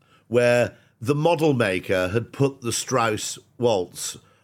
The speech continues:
over the initial film of the rotating space, um, stations, okay, and was unbelievably apologetic. He said, "Look, it just needs some music 'cause it looks terrible if it's silent." And I,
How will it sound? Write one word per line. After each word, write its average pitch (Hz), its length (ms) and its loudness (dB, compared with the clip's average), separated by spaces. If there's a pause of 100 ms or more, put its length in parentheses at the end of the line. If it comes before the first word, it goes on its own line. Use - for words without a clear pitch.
(120)
over 131 400 2
the 113 420 0
initial 123 520 -2
film 104 400 0
of 95 160 -2
the 107 100 2
rotating 98 580 0
space, - 440 -4 (160)
um, 85 520 -2 (240)
stations, - 600 -6 (200)
okay, 82 360 -4 (720)
and 123 240 -2
was 139 140 0 (100)
unbelievably 139 680 2
apologetic. 101 480 0
He 92 80 -4
said, 120 200 -2
"Look, 170 160 0
it 120 100 -2
just 113 200 -2
needs 113 220 0
some 104 200 -2
music 92 380 -2
'cause 98 100 -4
it 101 120 0
looks 98 180 -4
terrible 95 360 0
if 87 60 0
it's - 140 -6
silent." 92 400 0
And 98 140 -4
I, 92 60 -2